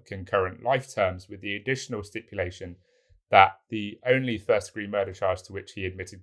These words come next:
guilt would forever bar any chance of parole. So, as we move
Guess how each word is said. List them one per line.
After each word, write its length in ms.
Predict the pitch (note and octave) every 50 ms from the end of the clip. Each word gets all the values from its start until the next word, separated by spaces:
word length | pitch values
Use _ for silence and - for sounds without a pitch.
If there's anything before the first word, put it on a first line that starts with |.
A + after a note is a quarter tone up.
| _
guilt 380 | - D3+ D3+ B2+ - - - - - _ -
would 160 | G2+ G2 F#2+
forever 420 | - - - - - B2+ B2 B2 G#2+
bar 380 | G2 - G2 F2+ F2 E2 D#2+ - _ _ _ _ _ _ _ _ -
any 220 | C3+ B2+ A#2 G#2
chance 580 | G2 - - F#2 E2 D#2+ E2 - - - - _ _ -
of 260 | - F2 - - _
parole. 480 | - - F#2+ F#2+ A2 A#2+ - - - _ _ _ - - -
So, 400 | - - - - D3+ A2+ - - - _ _ _ -
as 200 | D#3 E3 D#3+ -
we 120 | C#3+ C#3
move 420 | A#2+ A2+ G#2+ G#2 G#2+ A#2+ D#3 D3+